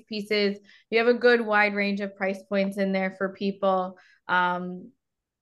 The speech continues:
that, I mean, it's a big deal when you have a baby that it's okay to spend a little money on these ones, but if you're not feeling it, like you just said, you have a lot of,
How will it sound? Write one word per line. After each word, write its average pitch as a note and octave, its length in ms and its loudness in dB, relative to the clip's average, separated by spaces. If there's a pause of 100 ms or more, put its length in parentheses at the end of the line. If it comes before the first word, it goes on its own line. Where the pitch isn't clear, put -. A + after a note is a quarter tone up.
(120)
that, F#3+ 240 0
I A3+ 80 -4
mean, C#4 160 -2
it's C#4+ 160 -4
a D4 60 -4
big D4 260 -6
deal G#4+ 160 -6
when B3 100 -2
you A3 60 -4
have G#3 140 -2
a G3+ 40 -4
baby C#4 480 -6
that B3+ 300 -8
it's B3+ 160 -12
okay C4 300 -6
to B3+ 100 -6
spend A#3+ 340 -4
a A#3 60 -4
little A3+ 160 -4
money A3+ 420 -2
on B3 160 -2
these B3+ 300 -4
ones, B3+ 340 0
but G#3+ 140 2
if G3 100 -2
you're G3+ 100 -2
not G3+ 240 0
feeling G3+ 360 0
it, A#3+ 180 -2
like F#3+ 240 -4
you F#3+ 140 -8
just G3 260 -6
said, G3 360 0 (280)
you F#3 140 -2
have F#3 280 0 (140)
a F#3+ 60 -4
lot F3+ 240 -2
of, F3 180 -6